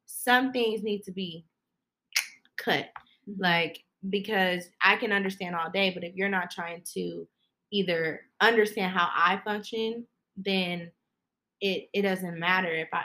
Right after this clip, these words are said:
Speaker 1: understand you, because there's no compromise. And
Speaker 2: Mm-hmm.
Speaker 1: therefore, that's when you start to kind of change who you are, how you are, um, or you just, I don't know. Once again,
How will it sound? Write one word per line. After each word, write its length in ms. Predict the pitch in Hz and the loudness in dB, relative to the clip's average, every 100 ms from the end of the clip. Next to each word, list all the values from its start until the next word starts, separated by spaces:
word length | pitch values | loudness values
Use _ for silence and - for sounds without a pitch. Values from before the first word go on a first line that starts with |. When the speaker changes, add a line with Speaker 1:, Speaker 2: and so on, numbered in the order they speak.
| 156 | -6
Speaker 1:
understand 460 | 165 160 165 170 175 | -10 -12 -14 -16 -8
you, 180 | 226 | -6
because 320 | 180 175 180 170 | -6 -8 -12 -8
there's 220 | 165 170 | -10 -10
no 120 | 147 - | -18 -10
compromise. 600 | 160 165 - - 170 180 | -10 -10 -14 -14 -14 -10
And 80 | 190 | -2
Speaker 2:
Mm-hmm. 40 | |
Speaker 1:
therefore, 460 | 175 175 180 175 175 - - _ | 0 0 2 0 -2 -10 -20 _
that's 240 | 170 165 | 0 0
when 120 | 170 | -6
you 80 | 165 | -10
start 260 | - 170 - | -8 -10 -10
to 80 | - | -14
kind 240 | 170 165 | -12 -12
of 80 | 165 | -12
change 720 | - 165 165 160 160 - - - | -6 -6 -6 -6 -8 -12 -16 -10
who 80 | 180 | -8
you 300 | 170 170 170 | -8 -6 -4
are, 320 | 165 165 165 | -2 -2 -4
how 240 | - 170 | -2 -2
you 280 | 165 165 165 | -2 -4 -4
are, 380 | 165 - 170 - _ _ _ - | -2 -4 -4 -10 _ _ _ -4
um, 480 | 165 160 156 160 - - | 0 2 0 -2 -6 0
or 260 | 170 160 156 - - | 2 2 0 -4 -6
you 220 | 180 175 | -4 2
just, 380 | 160 156 - - _ _ | 2 2 -2 -16 _ _
I 80 | 220 | 0
don't 80 | 247 | 2
know. 260 | 196 160 160 - _ _ _ _ _ _ _ _ - - | 2 -2 -8 -16 _ _ _ _ _ _ _ _ -8 -2
Once 160 | 175 175 | 0 0
again, 500 | 180 185 180 175 180 | 0 0 2 0 -4